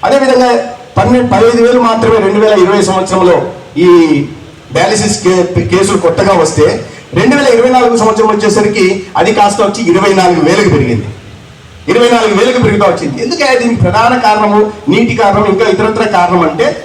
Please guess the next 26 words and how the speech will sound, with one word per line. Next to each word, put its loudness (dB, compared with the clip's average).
మాకు -6
తెలిసింది 2
ఏంటంటే, 2
ఈ 0
ఐదు 2
సంవత్సరాల్లో 0
రెండు 0
వేల 4
పంతొమ్మిదిలో 2
మద్యపానం 0
పాలసీ 0
వచ్చిన 0
తర్వాత 0
ఇక్కడ -2
లోకల్గా 2
తయారు 2
చేస్తున్న 2
మద్యాన్ని 0
ఎవరు 2
తయారు 0
చేశారో 2
మీకు 2
తెలుసు, 2
నేను 2
చెప్పనవసరం 0
లేదు. 0